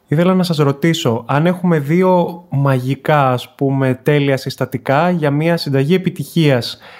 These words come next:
σε ό,τι αφορά την προώθηση της ισότητας και των ανθρώπινων δικαιωμάτων. Και αν αυτά τα συστατικά είναι απ' τη μία οι θεσμοί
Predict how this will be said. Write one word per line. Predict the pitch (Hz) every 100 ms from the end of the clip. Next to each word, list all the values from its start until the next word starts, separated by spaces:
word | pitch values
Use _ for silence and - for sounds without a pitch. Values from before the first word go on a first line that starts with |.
| - -
σε | -
ό,τι | 151 156
αφορά | - 143 147
την | 147 143 135
προώθηση | - 135 131 131 131 135
της | 131 120
ισότητας | 120 160 165 185 185
και | 180
των | 160 151
ανθρώπινων | 143 170 175 170
δικαιωμάτων. | 151 156 151 143 135 117 110 - - - - - _
Και | _ 160
αν | 180
αυτά | 185 190 190
τα | 190 180 170 165 156
συστατικά | 147 - 139 147 170
είναι | 165
απ' | 165
τη | 151
μία | 151 147
οι | 135
θεσμοί | - 113 123 151 220 247